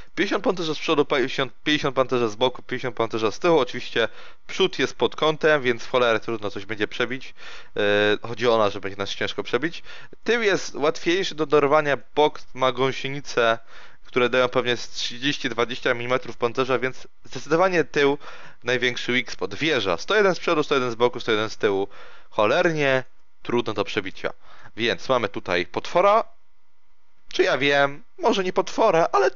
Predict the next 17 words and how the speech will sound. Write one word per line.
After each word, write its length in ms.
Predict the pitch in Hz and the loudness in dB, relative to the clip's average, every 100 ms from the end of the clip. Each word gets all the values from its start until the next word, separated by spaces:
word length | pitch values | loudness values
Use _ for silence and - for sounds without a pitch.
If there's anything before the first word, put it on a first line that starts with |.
| - | -4
twardy 540 | - 208 139 107 98 | -2 2 2 0 -2
czołg. 380 | - 90 85 - - - - - - | -2 -2 -2 -8 -10 -10 -10 -10 -4
Z 200 | 104 113 | -2 0
dużą 240 | 208 233 | 2 4
ilością 260 | 220 214 165 | 4 4 0
H 120 | 151 | 2
P, 120 | 151 | 2
bo 120 | 135 | 0
sześćset 280 | 120 165 143 | 0 -2 -2
dziewięćdziesiąt 420 | 120 123 123 127 | -4 -2 0 0
to 60 | - | 0
więcej 280 | 120 117 110 | 0 0 -4
niż 120 | 104 | -4
K 160 | 123 113 | -2 0
W 100 | 113 | 2
jeden. 300 | 98 98 | 2 2
E, 40 | 123 | 0